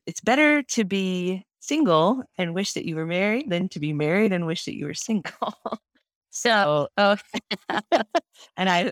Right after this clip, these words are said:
Speaker 1: I thought that's interesting 'cause, you know, as, as a, as a Christian person, y-, and if you make that commitment in marriage, you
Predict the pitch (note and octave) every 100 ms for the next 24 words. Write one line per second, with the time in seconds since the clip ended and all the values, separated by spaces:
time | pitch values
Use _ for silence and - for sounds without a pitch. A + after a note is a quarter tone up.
0 | - F#3 F#3 D#3 F3+ A3 C4+ A3+ B3 F3+
1 | C4 G3+ F#3 F3+ F3+ E3 - F3 - -
2 | E3 D#3+ E3 - _ _ _ _ _ _
3 | _ _ _ - G#3 G3+ G3+ F#3 A#3 A#3
4 | B3 G#3+ G3 - F3+ E3+ E3+ E3+ - -
5 | F#3 E3 E3 E3+ F3 E3+ D#3 - F3+ G#2+
6 | D#3 F3 G#3+ G#3+ F3 F3 E3+ E3